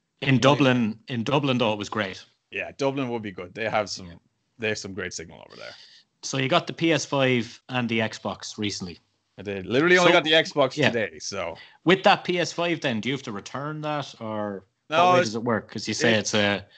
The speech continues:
Speaker 2: so it is a review console.
Speaker 1: A review console,
Speaker 2: But
Speaker 1: yeah.
Speaker 2: it's, it's basically the console. Um,
Speaker 1: Mm-hmm.
Speaker 2: I get to keep it.
Speaker 1: Yeah.
Speaker 2: I'm just not allowed to lend it to anyone or give it to anybody to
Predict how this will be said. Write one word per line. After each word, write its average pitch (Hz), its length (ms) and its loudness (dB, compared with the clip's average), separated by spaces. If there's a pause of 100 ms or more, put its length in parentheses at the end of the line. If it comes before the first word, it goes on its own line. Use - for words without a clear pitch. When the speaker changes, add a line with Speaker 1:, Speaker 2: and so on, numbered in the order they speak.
(520)
Speaker 2:
so 156 200 0
it 165 120 6
is 170 120 2
a 175 80 0
review 156 380 0
console. 98 580 -8
Speaker 1:
A 98 80 -6
review 98 340 0
console, 85 400 -2
Speaker 2:
But 135 80 6
Speaker 1:
yeah. 139 100 6
Speaker 2:
it's, - 320 -14
it's 123 260 -2
basically 113 500 -2
the 101 80 -6
console. 113 560 -2 (400)
Um, 113 80 0 (320)
Speaker 1:
Mm-hmm. 101 220 2 (580)
Speaker 2:
I 143 80 6
get 147 140 4
to - 80 -14
keep 135 220 -2
it. - 140 -20 (560)
Speaker 1:
Yeah. 139 220 4 (540)
Speaker 2:
I'm 135 180 2
just 139 260 -4
not 143 200 0
allowed 131 300 4
to 120 280 -6
lend 151 240 0
it 185 100 -6
to 175 100 -2
anyone 156 540 2
or 117 140 -4
give 139 180 0
it 147 80 -8
to 143 100 0
anybody 131 420 0
to 113 560 -2